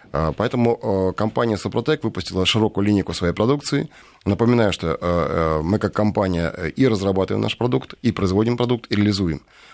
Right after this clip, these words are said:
А, здесь как раз возникает история, э, нашей зоны ответственности. Если мы, э, за пятнадцать лет обработали уже более миллиона автомобилей,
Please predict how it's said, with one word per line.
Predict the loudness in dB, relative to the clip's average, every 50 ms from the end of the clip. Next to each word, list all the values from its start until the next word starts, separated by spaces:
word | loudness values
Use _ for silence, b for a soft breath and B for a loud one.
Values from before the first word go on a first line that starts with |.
| B B
А, | -2 0 2 2 2
здесь | 2 2 0
как | 0 0
раз | 0 0 0 0 -4
возникает | -4 -4 -2 0 0 0 0 2 2 2 2 0
история, | -4 -4 -2 0 2 2 2 0 0
э, | -2 -2 0 0 0 0 0 0 0 0 0
нашей | 0 0 0 0 0
зоны | 0 0 2 2
ответственности. | 0 0 0 -2 -2 -2 -6 -10 -12 -16 -18 -20 b b b b b b b b b -4
Если | 0 2 2 0 0 0 2
мы, | 2 4 2 2
э, | 0 -2 -4 -4
за | -2 -4
пятнадцать | -4 -4 -2 -2 -2 -2 -2 -4 -6 -4
лет | -2 -2 0 0 -2
обработали | -2 -2 0 0 -2 -2 -2 -2 -2 -2
уже | -4 -4 -6
более | -4 -2 0 0 0 0
миллиона | 0 0 0 0 0 0 -2
автомобилей, | -2 0 0 0 2 2 2 2 0 0